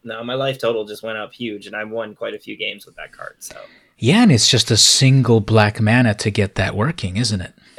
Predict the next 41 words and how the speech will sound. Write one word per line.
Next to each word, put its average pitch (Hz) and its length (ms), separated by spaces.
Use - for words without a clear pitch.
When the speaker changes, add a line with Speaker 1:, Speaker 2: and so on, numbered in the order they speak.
Speaker 1:
Exactly, 113 1000
exactly. 107 640
So 113 240
it's 120 340
just 165 220
really 139 280
strong. 117 580
Um, 110 360
so 123 360
I 117 140
thought 117 360
I 123 100
really 156 300
like 139 200
playing 117 360
Golgari 104 460
basically, 98 440
and 95 80
again, 92 360
just 104 220
watching 104 340
Reed 95 380
train 101 380
for 101 120
Mythic 95 240
Championship 95 600
and 90 120
play 98 220
that 92 180
deck 90 160
so - 180
much, 92 280
I - 40
got 92 120
a 90 40
really 110 480
in-depth, 104 600
like, 87 220
understanding 98 800
of 156 100
it. - 220